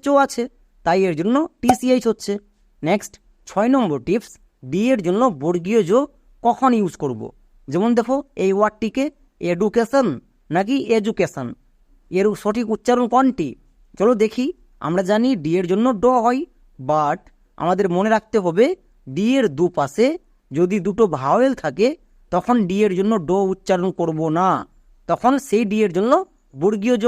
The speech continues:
উচ্চারণ হবে। তাহলে ই ডি ইউ, এজু, সি এ, কা কিন্তু না, কে, আগের ক্লাসে বলেছি। ওয়ার্ড প্যাটার্ন এর আগে এ থাকলে লং সাউন্ড হয়, তাহলে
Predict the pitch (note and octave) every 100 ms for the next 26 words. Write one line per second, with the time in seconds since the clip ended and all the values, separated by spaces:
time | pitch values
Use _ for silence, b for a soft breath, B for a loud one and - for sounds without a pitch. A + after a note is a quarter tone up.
0 | A#3 G#3+ - F#3+ F3 D#3 B2 A#2 _ _
1 | _ D#3 G3 C4+ D4 G3 G#3+ A3 E3+ G3
2 | G3+ A#3 A#3 C#3 - E3 D3 F#3+ D4 F#4
3 | _ _ _ - A#3+ C4 C4+ - G3 D#3
4 | B2 - E3 G3 - A#3+ A#3 A3 D3 -
5 | _ G#3 G#3 C#3+ - _ _ _ - E3+
6 | G#3+ G#3+ G#3 G3+ E3+ D#3+ C#3+ B2 - _
7 | _ _ _ _ - F#3 G3+ - A3 A#3
8 | A#3+ F#3+ F3 - F3 G#3+ G#3 G3+ G#3 B3+
9 | D#4 - _ _ - D#3+ G#3 A#3+ A#3 F#3+
10 | F3 C#3+ C3 A#2+ - _ _ _ E3